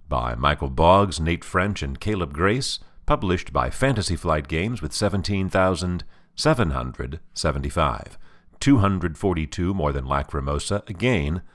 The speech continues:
of nine percent. Only seven hundred seventy-four views span the games from sixteen to twenty, a much bigger gap, going up to number fifteen.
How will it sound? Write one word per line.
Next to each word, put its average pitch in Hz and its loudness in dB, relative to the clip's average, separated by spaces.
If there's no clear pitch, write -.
of 78 -2
nine 76 0
percent. 69 -6
Only 107 4
seven 151 4
hundred 143 0
seventy-four 127 2
views 85 -2
span 76 0
the 69 -2
games 76 -2
from 65 -6
sixteen 92 -2
to - -4
twenty, 92 -2
a 135 0
much 156 -2
bigger 107 4
gap, 62 -4
going 82 2
up 76 0
to 80 -4
number 65 -4
fifteen. 73 -4